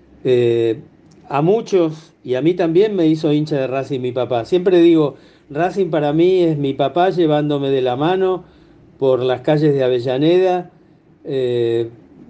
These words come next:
yendo a ver, yendo a la cancha a ver la tercera, la reserva y la primera que se jugaban en domingo. El martes estuvo en muchos relatos, Racing nos acompañó en las buenas y en las malas.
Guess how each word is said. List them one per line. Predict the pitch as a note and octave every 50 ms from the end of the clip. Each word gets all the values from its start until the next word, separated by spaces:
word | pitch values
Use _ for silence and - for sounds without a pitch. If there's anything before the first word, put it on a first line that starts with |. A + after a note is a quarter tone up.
| - - - C3
yendo | A2+ B2+ E3+ F#3+ G3 G3+ G3+ G3 F#3+ F#3+ F3+ E3+ D#3
a | C#3+
ver, | D3 D#3 D3+ D3 D3 C#3 C3+ C3 C3+ C3 A2+ G#2+ G#2+ G#2+ - - - - - - - - - - - -
yendo | B2 D#3+ D#3+ E3 E3
a | D3+
la | D3+ D3
cancha | D3+ A3 G#3 F#3+ D#3+ D#3 E3+ C#3+
a | C3+
ver | C#3+ D3 C#3+
la | C#3+ C3+ B2+
tercera, | C3 C3 A#2 A#2+ - G3 F#3 F#3 F3 F3 D#3+ D#3 D#3+ D#3 - - _ _ - _ _ _ _
la | - A#2+ C3 B2+
reserva | A#2 B2+ B2+ B2 - F#3 F#3 F#3 F3+ F3+ F3 E3 E3+ F3 E3+ - _ _ _ _ _
y | - C3
la | C3 B2+ B2+
primera | C3 C3 C#3+ C#3+ D#3 D#3+ D3+ D3 D3 C#3+ A#2+
que | B2 A#2+ A#2+
se | - - B2
jugaban | - - B2+ C3 C3+ C#3 C#3 C3+ C3+ C3+ C3+ - -
en | B2 A#2+ B2
domingo. | A#2+ A#2 A2+ A#2+ A#2 A2 G#2 G2+ G2+ G#2+ G#2 G#2 - _ _ _ _ _ _ _ _ _ _ - - - - - - - - -
El | D3 C3 C3+
martes | D3 F3 F#3 F#3 F#3 F3+ D#3
estuvo | D3+ D#3 D#3 - F3+ F3 E3+ E3+ E3 D3 C#3 B2 A#2+ A#2 A2+ - _ _ _ _ _ _ _ _ _ _ -
en | C3 D3
muchos | E3 E3+ - F#3 D#3+ C#3+
relatos, | C#3+ D#3 F3 G#3 F#3+ D#3+ - D#3+ C3 A#2+
Racing | D3 F3 F3 F3 F#3+ E3
nos | D#3 C#3 -
acompañó | D3 A#2 C3+ B2+ B2 A#2+ C3+ C3+ D3+ D#3+
en | D#3 D3+
las | C#3 C3
buenas | C#3 D3+ E3 D#3+ D#3 C#3+ - -
y | C#3
en | B2 B2
las | A#2+ A#2+
malas. | D3 F3 F#3 D#3+ C3 A#2+ A#2 A2+ A#2 - _